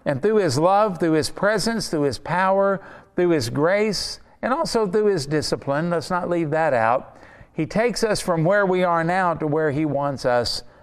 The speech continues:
to be. And that is, um, certainly his work. "He who hath begun a good work in you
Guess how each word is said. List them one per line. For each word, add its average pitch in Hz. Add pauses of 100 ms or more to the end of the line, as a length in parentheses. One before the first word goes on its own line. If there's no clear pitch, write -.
(160)
to -
be. 120 (420)
And 107
that 143
is, 127
um, 110 (280)
certainly 143
his 127
work. 127 (200)
"He 214
who 185
hath 165
begun 160
a 202
good 170
work 170
in 156
you 143